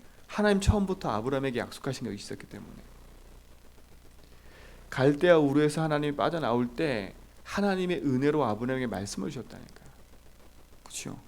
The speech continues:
그게 축복 아닙니까? "너를 복으로 삼겠다.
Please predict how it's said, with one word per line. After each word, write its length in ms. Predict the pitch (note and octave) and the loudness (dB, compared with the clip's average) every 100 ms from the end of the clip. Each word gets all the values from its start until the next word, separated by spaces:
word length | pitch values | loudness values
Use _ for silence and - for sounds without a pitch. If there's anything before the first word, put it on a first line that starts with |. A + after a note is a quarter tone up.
| - | -14
그게 160 | - - | -10 -10
축복 320 | - - G3 | -10 -10 -8
아닙니까? 480 | G#2+ G2 G2 - - - - - - - - - - | -8 -10 -12 -16 -18 -20 -20 -20 -20 -20 -20 -10 2
"너를 300 | C3 D3+ D3 | 4 4 2
복으로 400 | - B2+ C#3+ C#3+ | -2 0 2 2
삼겠다. 600 | A#2 - - - - | 0 -12 -16 -16 -16